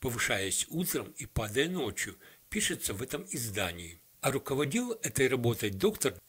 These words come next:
Джошуа Джозеф из Центра исследований диабета и обмена веществ при медицинском центре штата Огайо. У участников с сахарным диабетом второго типа уровни кортизола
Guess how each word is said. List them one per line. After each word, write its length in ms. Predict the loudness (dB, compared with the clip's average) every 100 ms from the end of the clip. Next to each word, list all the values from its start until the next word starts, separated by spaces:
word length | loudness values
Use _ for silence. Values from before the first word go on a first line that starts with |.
| -14
Джошуа 520 | -2 0 0 -2 -6 -16 -8
Джозеф 580 | -2 2 2 2 0 -6 -16 -20 -2
из 140 | 0
Центра 600 | 2 2 0 0 -2 -4 -8 -4
исследований 600 | 0 0 -2 -4 -6 -6
диабета 600 | -2 -2 2 2 2 -2 -8
и 80 | -6
обмена 360 | -4 -4 -4 -4
веществ 540 | -2 -2 0 -2 -4 -14 -20 -8
при 140 | -4 -2
медицинском 720 | -4 -4 -4 -4 -6 -6 -6
центре 400 | -4 -4 -4 -4
штата 400 | -4 -6 -4 -6
Огайо. 640 | -4 2 4 4 2 -6 -14 -8
У 120 | -6
участников 720 | -2 0 2 0 -4 -6 -4
с 60 | 2
сахарным 560 | 2 2 -6 -8 -6
диабетом 500 | -4 -2 -2 -2 -4
второго 460 | -4 -4 -2 0 -2
типа 380 | -2 -2 -4 -8 -14 2
уровни 380 | 2 2 -2
кортизола 760 | -4 -4 -4 -2 0 0 -4